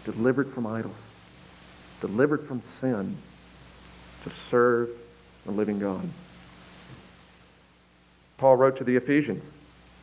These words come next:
He's saying they used to be dead in sin and used to live according to the desires of the flesh. But no more.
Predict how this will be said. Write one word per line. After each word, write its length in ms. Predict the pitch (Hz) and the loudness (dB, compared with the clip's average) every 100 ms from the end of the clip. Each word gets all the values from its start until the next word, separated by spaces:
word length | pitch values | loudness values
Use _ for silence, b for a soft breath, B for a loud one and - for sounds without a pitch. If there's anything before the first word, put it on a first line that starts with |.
| - - - | -20 -20 -6
He's 100 | 120 | -2
saying 200 | - 143 | 4 6
they 120 | 131 | 6
used 280 | 131 175 180 | 6 6 4
to 80 | 175 | 0
be 100 | 165 | 0
dead 300 | 147 147 147 | 4 6 6
in 100 | 139 | 4
sin 400 | 131 - 180 147 | -2 2 4 4
and 160 | 127 117 | 4 4
used 220 | 160 165 | 2 2
to 60 | |
live 160 | 143 151 | 2 4
according 360 | 131 151 156 156 | 4 6 6 4
to 80 | |
the 100 | 120 | -2
desires 420 | 120 113 135 139 135 | -4 0 4 4 0
of 60 | |
the 60 | 120 | -10
flesh. 420 | - 127 101 - - - - - - - - - - - - - - - - - - - - | -4 -2 -2 -8 -20 -20 -20 -20 -20 -20 -20 -20 -20 -20 -20 -20 -20 -20 -20 -20 -20 -20 -6
But 100 | 113 | -2
no 160 | 110 117 | 4 4
more. 260 | 117 98 | 4 0